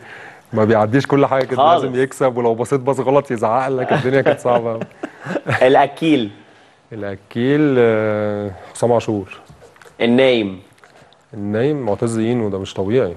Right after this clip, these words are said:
Speaker 2: بطلش نوم.
Speaker 1: يا لهوي.
Speaker 2: ها؟
Speaker 1: ده بينام الساعة تسعة، ده مش طبيعي، بينام بدري قوي. <laughs>
Speaker 2: حسام عاشور بتكلمه لسه؟
Speaker 1: اه،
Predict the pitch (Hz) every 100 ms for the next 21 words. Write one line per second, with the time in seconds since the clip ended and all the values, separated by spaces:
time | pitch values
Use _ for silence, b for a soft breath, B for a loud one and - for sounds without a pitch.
0 | - 101 131 131 127 131 113 95 117 131
1 | 127 120 123 - 95 101 - 107 104 110
2 | 131 - 131 147 127 104 123 117 101 -
3 | 107 143 110 107 131 131 131 127 120 -
4 | 151 - - - - - 143 233 285 -
5 | 277 208 - 156 208 202 208 403 - 113
6 | 110